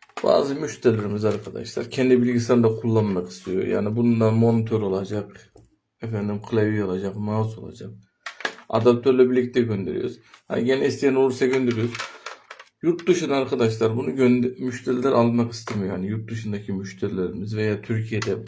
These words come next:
kendi bilgisayarında kullanmak istiyor, evde kullanmak istiyor, ofisinde başka bir, e, müşterinin evine gittiği zaman kullanmak istiyor arkadaşlar. Bunun için arkadaşlar yeni bir sistem geliştirdik.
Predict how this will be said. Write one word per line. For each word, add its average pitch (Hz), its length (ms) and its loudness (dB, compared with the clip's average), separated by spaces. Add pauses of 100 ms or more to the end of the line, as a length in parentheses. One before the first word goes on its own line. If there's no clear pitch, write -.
(240)
kendi 143 340 0
bilgisayarında 131 600 2
kullanmak 110 520 2
istiyor, - 280 -8
evde 113 320 4
kullanmak 117 580 0
istiyor, 113 600 -4 (760)
ofisinde 117 840 2
başka 117 400 4
bir, 120 180 2 (580)
e, 120 180 -4
müşterinin 123 460 -2
evine 123 280 4
gittiği 113 320 -2
zaman 104 320 -4
kullanmak 131 520 -4
istiyor 147 300 2
arkadaşlar. 139 580 -2 (720)
Bunun 180 280 0
için - 180 -8
arkadaşlar 139 640 -2
yeni 135 380 -2
bir 139 220 -8
sistem 131 480 -4
geliştirdik. 110 640 -6